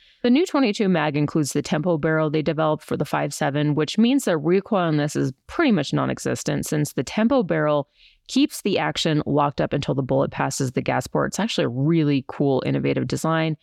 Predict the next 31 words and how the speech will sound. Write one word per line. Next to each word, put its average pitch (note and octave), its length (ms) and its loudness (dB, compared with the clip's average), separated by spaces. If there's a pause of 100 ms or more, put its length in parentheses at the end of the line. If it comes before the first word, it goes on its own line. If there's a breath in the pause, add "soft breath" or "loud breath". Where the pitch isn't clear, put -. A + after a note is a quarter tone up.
(380 loud breath)
It - 160 -2
ships F#3+ 280 -2
with F#3 120 0
two F#3 240 0
standard D#3+ 400 0
mags D3 300 -2
that D3 100 -2
hold C#3+ 240 -2
thirty E3+ 260 2
rounds, D3+ 460 0
and D3+ 180 -2
like D#3+ 220 -2
the D#3+ 80 -4
five D3 240 -2
seven, D3 400 -2
it C#3 100 -2
includes C#3+ 400 0
an C#3+ 60 2
internal C3+ 400 -2
hammer F3 440 0
rather C#3 380 0
than C3 160 -2
striker, E3 560 -2 (260 loud breath)
so - 140 -2
it F#3+ 60 0
has F3+ 200 0
a D#3+ 120 0
crisp - 500 -4
single D3 540 -2
action C3+ 360 -2
trigger. F3 520 0